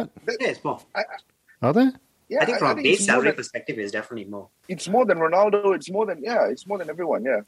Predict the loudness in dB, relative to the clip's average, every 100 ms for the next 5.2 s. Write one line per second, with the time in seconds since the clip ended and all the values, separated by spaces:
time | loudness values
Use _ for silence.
0 | _ 0 0 0 0 2 0 -2 -4 -4
1 | _ _ -4 0 2 0 -2 _ _ -4
2 | 2 4 4 0 _ -6 2 2 4 2
3 | 2 2 2 2 2 0 2 2 2 2
4 | 2 2 2 2 2 2 2 0 0 0
5 | 0